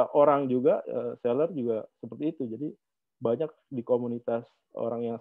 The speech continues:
sering iklan gitu, be-, beranggapan nih kayaknya, eh, Ads Manager Error ini cuma apa, bergantian aja. Semua orang akan, akan ngalami hal yang serupa gitu ya.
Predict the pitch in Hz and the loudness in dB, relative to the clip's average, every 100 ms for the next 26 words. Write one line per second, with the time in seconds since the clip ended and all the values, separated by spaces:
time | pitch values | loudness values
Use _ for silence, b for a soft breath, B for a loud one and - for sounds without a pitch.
0 | - 117 117 151 123 120 - 117 - 120 | -8 -6 -6 -6 -2 -2 -2 -10 -10 -12
1 | - - _ _ - 117 113 113 110 110 | -12 -18 _ _ -6 -4 0 -2 0 -2
2 | - 87 107 110 120 165 - _ _ _ | -2 -8 -8 -8 -8 -10 -12 _ _ _
3 | _ 127 117 117 113 113 139 - 139 131 | _ -8 -6 -6 -6 -2 -4 -4 -2 0
4 | 127 127 135 185 208 208 147 117 160 - | 2 2 4 4 4 2 0 -6 -10 -10
5 | - 127 127 127 127 104 101 _ _ _ | -10 -2 0 2 0 -2 -8 _ _ _
6 | _ _ - 123 127 135 147 147 196 269 | _ _ -4 2 4 4 6 4 2 0
7 | 139 147 - _ _ _ - 135 131 135 | 0 -2 -6 _ _ _ -6 0 4 6
8 | 151 208 190 143 - 143 143 139 _ 139 | 6 4 0 -6 -2 -2 -2 -8 _ 0
9 | 135 147 147 147 151 156 147 147 151 143 | 2 2 4 6 6 4 0 2 0 0
10 | 185 233 233 147 - 110 110 | 0 0 2 -2 -2 -4 -4